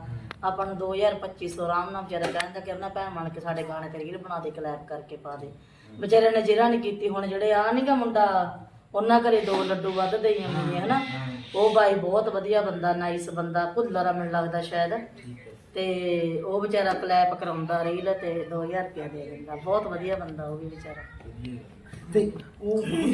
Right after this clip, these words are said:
Speaker 2: ਦੂਜੂ ਦਾ ਨੀ ਪ੍ਰਮੋਸ਼ਨ ਮਿਲੀ ਵੀ, "ਆਹ ਸਾਡੀ ਦੁਕਾਨ ਦੀ ਕਰਕੇ ਜਾਓ"? ਮੈਂ ਤਾਂ ਨਹੀਂ ਕਰੀ ਕਦੇ ਕੋਈ
Speaker 1: ਨਹੀਂ, ਉਹ
Speaker 2: ਸਾਡਾ ਕੰਮ ਦੀ
Speaker 1: ਨਹੀਂ, ਨਹੀਂ, ਉਵੇਂ ਪਾਲਰਾਂ ਪੂਲਰਾਂ ਵਾਲੀਆਂ ਕੁੜੀਆਂ ਆ ਵਿਚਾਰੀਆਂ, ਐਵੇਂ ਆਪਾਂ ਝੂਠ ਨਹੀਂ ਬੋਲਦੇ।
Speaker 2: ਹਾਂ, ਪਰ ਰਾਣਾ ਦਾ ਝੂਠ।
Speaker 1: ਪਾਲਰ ਵਾਲੀ ਕੁੜੀ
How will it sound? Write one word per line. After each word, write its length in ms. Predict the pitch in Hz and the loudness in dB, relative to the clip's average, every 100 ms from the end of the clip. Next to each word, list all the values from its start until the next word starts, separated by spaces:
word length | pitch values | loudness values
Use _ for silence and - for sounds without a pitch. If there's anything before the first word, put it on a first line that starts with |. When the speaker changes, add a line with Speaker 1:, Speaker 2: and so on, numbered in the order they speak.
| - | 0
Speaker 2:
ਦੂਜੂ 220 | 185 - 208 | -2 -2 4
ਦਾ 140 | 262 | 4
ਨੀ 60 | 269 | 4
ਪ੍ਰਮੋਸ਼ਨ 440 | 240 233 233 254 | 2 0 2 6
ਮਿਲੀ 220 | 254 240 | 6 4
ਵੀ, 320 | 233 226 208 - - - | 0 0 -2 -6 -16 -12
"ਆਹ 160 | 180 180 | -8 -4
ਸਾਡੀ 400 | 180 170 180 170 | -2 -2 -4 -6
ਦੁਕਾਨ 320 | 160 165 175 180 | -6 -4 -4 -4
ਦੀ 60 | 208 | -6
ਕਰਕੇ 340 | 185 175 175 | -4 -6 -8
ਜਾਓ"? 240 | 165 190 190 | -6 -6 -4
ਮੈਂ 100 | 202 | -6
ਤਾਂ 120 | 233 | -4
ਨਹੀਂ 160 | 233 226 | -4 -4
ਕਰੀ 140 | 208 | -6
ਕਦੇ 300 | 220 202 185 - - - | -8 -10 -14 -18 -20 -18
ਕੋਈ 240 | 175 175 175 - 220 | -12 -10 -12 -14 -4
Speaker 1:
ਨਹੀਂ, 240 | 240 269 | 2 4
ਉਹ 80 | 269 | 4
Speaker 2:
ਸਾਡਾ 200 | 269 269 | 4 2
ਕੰਮ 360 | 175 170 170 160 | 0 0 0 -2
ਦੀ 260 | 165 160 - | -4 -6 -6
Speaker 1:
ਨਹੀਂ, 340 | 226 240 269 277 | 2 4 6 6
ਨਹੀਂ, 120 | 269 | 4
ਉਵੇਂ 380 | 254 240 240 240 | 4 4 4 4
ਪਾਲਰਾਂ 420 | 233 226 220 233 | 4 4 4 4
ਪੂਲਰਾਂ 400 | 233 226 226 220 | 4 2 2 2
ਵਾਲੀਆਂ 260 | 220 220 | 2 0
ਕੁੜੀਆਂ 280 | 214 208 202 | -4 -6 -4
ਆ 140 | 180 175 | -4 0
ਵਿਚਾਰੀਆਂ, 420 | 196 202 202 202 | 0 0 0 -2
ਐਵੇਂ 140 | 202 | -2
ਆਪਾਂ 220 | 196 196 190 | -4 -2 -4
ਝੂਠ 280 | 208 175 | -4 -6
ਨਹੀਂ 160 | 170 190 | -6 -6
ਬੋਲਦੇ। 500 | 202 208 208 208 160 | -4 -4 -2 -4 -6
Speaker 2:
ਹਾਂ, 260 | 156 147 143 - | -6 -8 -10 6
ਪਰ 140 | 214 | 8
ਰਾਣਾ 380 | 202 196 202 202 | 8 4 2 0
ਦਾ 160 | 190 | 0
ਝੂਠ। 80 | 196 | 4
Speaker 1:
ਪਾਲਰ 400 | 254 254 254 269 | 8 8 8 6
ਵਾਲੀ 160 | 277 277 | 6 6
ਕੁੜੀ 220 | 277 285 | 4 0